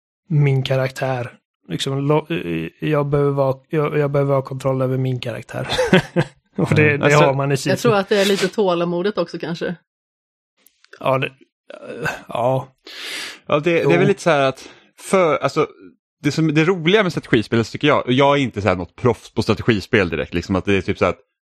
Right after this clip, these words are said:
Speaker 2: kör man typ, hade jag hoppat in i Starcraft två online när det var nytt, så hade jag
Speaker 1: Ja,
Speaker 2: blivit
Speaker 1: nej,
Speaker 2: liksom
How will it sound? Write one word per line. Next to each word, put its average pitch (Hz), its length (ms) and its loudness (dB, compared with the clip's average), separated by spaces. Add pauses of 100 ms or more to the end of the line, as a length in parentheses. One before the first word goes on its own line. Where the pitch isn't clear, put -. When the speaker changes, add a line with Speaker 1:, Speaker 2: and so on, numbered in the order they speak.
(460)
Speaker 2:
kör 104 160 0
man 98 120 -2
typ, 98 320 -4
hade 120 160 2
jag 117 80 4
hoppat 110 220 0
in 101 100 -2
i 95 40 -2
Starcraft - 720 -2
två 95 420 2
online 101 760 0
när 101 160 0
det 92 120 4
var 85 100 2
nytt, 82 280 -4
så - 120 0
hade 90 140 2
jag 87 100 0
Speaker 1:
Ja, 139 160 4
Speaker 2:
blivit 131 100 4
Speaker 1:
nej, 135 220 4
Speaker 2:
liksom - 180 -8